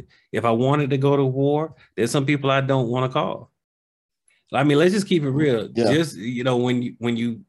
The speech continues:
Speaker 1: get into the sec-, perspective of what's healthy and what's not, I think for me, it's, it's a question of, are you mentally healthy? All right. So you said you can call your line brothers and be like, "Hey, man, talk me off the ledge."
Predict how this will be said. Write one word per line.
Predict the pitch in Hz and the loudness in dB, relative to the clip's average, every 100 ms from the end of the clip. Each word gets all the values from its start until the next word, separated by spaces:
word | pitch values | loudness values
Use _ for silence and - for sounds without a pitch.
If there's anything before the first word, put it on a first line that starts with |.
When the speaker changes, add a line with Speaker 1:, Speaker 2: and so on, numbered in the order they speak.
| 104 | -8
Speaker 1:
get | 123 156 | -4 -2
into | 151 143 | -2 -4
the | 123 | -4
sec-, | - 135 135 - | -2 -2 -2 -8
perspective | - 113 131 123 113 104 | -10 -6 -4 -4 -4 -4
of | 104 98 - _ _ _ | -6 -8 -10 _ _ _
what's | - 120 | -4 -4
healthy | - 135 120 120 | -2 -2 0 0
and | 107 | 0
what's | 107 107 120 | -4 -6 -4
not, | 123 113 71 - _ _ _ _ - | -4 -4 -8 -16 _ _ _ _ -6
I | |
think | 120 143 135 | -4 -2 -2
for | 135 120 | -2 -2
me, | 120 127 110 98 104 _ _ _ _ _ _ _ _ | 0 0 0 -4 -8 _ _ _ _ _ _ _ _
it's, | 113 113 - - - _ | -4 -4 -6 -12 -14 _
it's | 117 | -6
a | 120 | -6
question | - 135 123 - 113 | -2 -2 -2 -2 -2
of, | 107 101 104 _ _ _ _ _ - | -2 -4 -8 _ _ _ _ _ -2
are | 123 | 0
you | 120 131 151 | 0 0 0
mentally | 120 104 - 95 | 0 -2 -6 -8
healthy? | 98 80 - - _ _ _ _ _ _ _ 104 | -6 -10 -12 -20 _ _ _ _ _ _ _ -4
All | |
right. | 110 107 101 | -2 -2 -2
So | 135 117 110 107 - - _ | -2 0 0 -4 -10 -20 _
you | 113 147 190 | -4 0 2
said | 143 113 107 98 | 2 0 -2 -4
you | 123 | -6
can | 123 | -4
call | 131 117 | -2 0
your | 117 | 2
line | 117 117 | 0 -2
brothers | 110 107 104 | -2 -4 -6
and | 107 | -8
be | 104 | -6
like, | 107 101 98 | -6 -6 -6
"Hey, | 104 113 | -4 -4
man, | 110 107 | -4 -4
talk | 120 107 | -4 -4
me | 104 | -6
off | 98 | -8
the | 95 | -8
ledge." | 95 101 - - | -8 -8 -10 -18